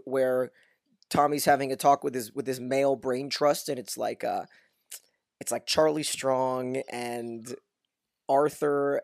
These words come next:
and Johnny Dogs and the newest member of the family, Aberama Gold, and Tommy's kinda laying out what's gonna happen and telling us, the audience, and telling them who's gonna shoot who and how it's all gonna go down.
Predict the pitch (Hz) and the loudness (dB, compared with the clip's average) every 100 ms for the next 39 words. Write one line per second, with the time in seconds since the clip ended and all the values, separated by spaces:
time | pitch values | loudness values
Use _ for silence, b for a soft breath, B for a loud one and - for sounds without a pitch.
0 | - 127 127 127 123 120 117 - _ _ | -4 -6 -6 -6 -8 -10 -12 -16 _ _
1 | _ - 139 139 143 139 131 135 135 - | _ -4 0 2 2 4 4 4 0 -8
2 | - 123 123 131 127 147 160 151 131 131 | -8 -8 -4 -4 0 4 4 2 0 -2
3 | 131 131 123 127 123 127 90 120 131 131 | -2 -2 -2 -2 -2 -2 -2 0 0 0
4 | 120 127 143 131 113 B B B - 131 | 0 0 0 0 -4 B B B -10 -2
5 | 147 143 131 143 127 135 139 135 131 135 | 0 0 0 0 2 2 2 2 0 0
6 | - 131 131 135 127 123 - 143 143 - | -4 -2 -2 -2 -4 -4 0 0 0 -2
7 | 139 139 - 143 139 143 139 139 - 139 | -2 -2 -2 -2 6 8 8 4 -2 -4
8 | 135 139 131 123 123 135 123 123 b b | -2 0 0 -2 -2 -2 -4 -8 b b
9 | b _ 156 147 117 139 131 - 143 131 | b _ -2 -2 0 -2 -2 -2 -2 0
10 | 139 139 131 123 135 135 - 127 131 120 | 2 4 2 0 0 0 0 0 0 -4
11 | 110 117 117 117 117 110 | -4 -4 -4 -4 -4 -8